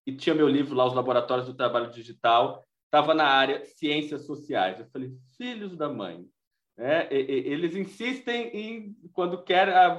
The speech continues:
isso não é comunicação." Ou, ou de que maneira as próprias livrarias tiraram a, as suas, as suas, é, as suas áreas de comunicação, né? E é preciso que a gente, é, reforce isso. E, ao mesmo tempo, enfim, é, é, são essas batalhas,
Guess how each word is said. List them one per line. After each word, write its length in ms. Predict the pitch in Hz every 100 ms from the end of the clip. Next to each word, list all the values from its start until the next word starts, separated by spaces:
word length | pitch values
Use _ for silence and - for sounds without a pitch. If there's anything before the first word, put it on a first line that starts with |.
| -
isso 280 | 202 - 185 170
não 180 | 175
é 60 | 165
comunicação." 580 | 165 160 156 151 147 151
Ou, 200 | 175 180
ou 180 | 185 180
de 80 | 180
que 80 | 226
maneira 160 | 220
as 40 | 220
próprias 280 | 233 233 233
livrarias 580 | 196 202 170 220 226
tiraram 560 | - 190 151 151 170 147
a, 180 | 139 127
as 140 | 127
suas, 220 | 147 131 131 _ _ _
as 100 | 120
suas, 480 | - 143 135 - _ -
é, 600 | 123 117 120 113 113 113
as 80 | 113
suas 180 | 135 127
áreas 320 | 131 143 131
de 80 | 131
comunicação, 880 | 135 127 120 - 113 - 110 101 92
né? 160 | 95
E 60 | 120
é 60 |
preciso 440 | 131 156 147 151 151
que 60 |
a 40 | 151
gente, 520 | 135 135 - 151 - _ _ _ -
é, 280 | 123 123
reforce 680 | 120 160 - 143 151 - 123
isso. 480 | 110 110 - 135 139 _ _ _ _
E, 80 | 123
ao 100 | 135
mesmo 280 | 147 147 151
tempo, 1080 | 151 143 147 147 160 160 156 143 127 113 131
enfim, 240 | 160 170
é, 380 | 156 135 - -
é, 40 |
são 220 | - 196 208
essas 180 | 208
batalhas, 680 | 180 170 - 151 156 165 160